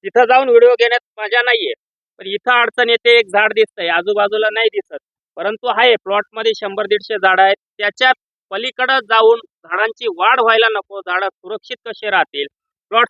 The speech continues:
चांगला कसा राहील आणि आपल्या हातात चांगलं उत्पादन कसं मिळेल. बाजारभावाची आपल्याला शाश्वती नाही, परंतु हे वर्ष मी नेहमी सांगत आलो की हे दोन हजार चोवीस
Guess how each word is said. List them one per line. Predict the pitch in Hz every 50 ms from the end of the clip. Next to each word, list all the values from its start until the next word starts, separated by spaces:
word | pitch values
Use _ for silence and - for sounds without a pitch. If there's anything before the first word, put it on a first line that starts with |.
| -
चांगला | - 202 208 233 262 269 262 -
कसा | 240 226 - 240
राहील | 240 240 247 247
आणि | 247 233 226
आपल्या | 202 190 - - 240 233
हातात | 233 - - 233
चांगलं | - _ 220 220 226 226
उत्पादन | 202 190 - _ 220 226 254 277 269 -
कसं | 247 220 - 240 220
मिळेल. | 190 170 151 139 127 127 - _ _ _ _ _ _ _ _
बाजारभावाची | 147 156 170 180 233 233 226 220 220 226 226 226 - - 240
आपल्याला | 214 - 233 233 233 226
शाश्वती | - - 202 190 - - 214 - - 220
नाही, | 220 220 220 220 - -
परंतु | 208 208 214 208 - 214
हे | 185 175 208 247
वर्ष | 240 247 233 202 - - 185 175
मी | 190 202 202 190
नेहमी | 185 202 220 233 247 247
सांगत | - - 226 220 220 220 - -
आलो | 180 156 143 135 139
की | - _ _ _ _ _ _ _ _ _ _ 254 240 269
हे | 277 214
दोन | 190 214 240 269 269
हजार | 254 233 254 262 262 -
चोवीस | - 247 240 247 254